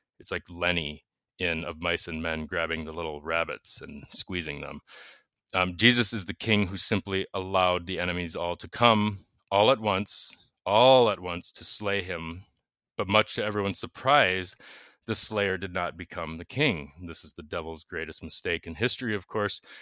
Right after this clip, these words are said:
In fact, the slayers were all defeated. Death was defeated. Now, in Apocalypse Now,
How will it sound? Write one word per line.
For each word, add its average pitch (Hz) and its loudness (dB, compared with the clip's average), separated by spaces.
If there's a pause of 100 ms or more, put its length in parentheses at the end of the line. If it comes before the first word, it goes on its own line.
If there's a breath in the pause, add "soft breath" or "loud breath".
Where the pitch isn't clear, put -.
(500 loud breath)
In 117 -2
fact, - 6
the 101 -4
slayers 110 2
were 92 -4
all 90 -2
defeated. 87 -10
Death 90 -2
was 85 -14
defeated. - -12 (500 soft breath)
Now, 101 8
in 98 0
Apocalypse 117 2
Now, 92 2